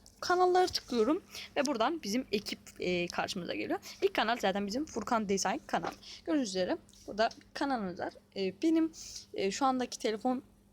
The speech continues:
bana ait değil. Onun için, e, arkadaşlar, e, arkadaşımın telefonu. Hemen abone ol, olun ve, e, tüm bildirimleri açık bir şekilde ya-, niye açılmıyor lan?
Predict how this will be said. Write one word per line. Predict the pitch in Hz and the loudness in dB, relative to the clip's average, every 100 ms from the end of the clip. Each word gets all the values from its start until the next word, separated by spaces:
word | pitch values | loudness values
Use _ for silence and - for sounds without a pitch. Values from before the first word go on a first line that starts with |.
| _ _ _ _ 214 | _ _ _ _ 0
bana | 214 - | 2 2
ait | 220 220 202 | 2 0 0
değil. | 220 185 - - - | 0 0 -2 -12 -10
Onun | - 440 | -2 2
için, | 370 285 - - - _ _ _ _ - - | 2 0 -4 -20 -20 _ _ _ _ -16 -2
e, | |
arkadaşlar, | 202 220 202 180 202 - - - | 2 2 2 0 -2 -4 -12 -6
e, | - 180 185 190 | -2 0 0 2
arkadaşımın | 214 262 320 320 311 277 - | 2 4 4 6 6 4 -2
telefonu. | - - - 370 - - - | -6 -6 -2 -2 -4 -20 -2
Hemen | 392 359 381 - | 4 4 2 0
abone | 359 427 453 - | 2 4 2 4
ol, | 254 269 214 - | 6 6 4 2
olun | 208 190 285 - - - | 0 0 -4 -12 -20 0
ve, | 254 330 - | 2 2 0
e, | 190 196 185 185 185 185 190 190 - - _ | 0 2 2 0 -2 -4 -4 -6 -14 -20 _
tüm | - 403 | 2 4
bildirimleri | 330 262 240 226 247 | 4 4 0 0 0
açık | - 269 - | 2 0 0
bir | - | -2
şekilde | 233 196 180 | -2 0 0
ya-, | 175 202 - - - - - - _ | 2 -2 -4 -20 -20 -20 -20 -20 _
niye | 202 240 | 0 0
açılmıyor | 262 220 208 180 | 0 -2 -2 -2
lan? | 196 | -4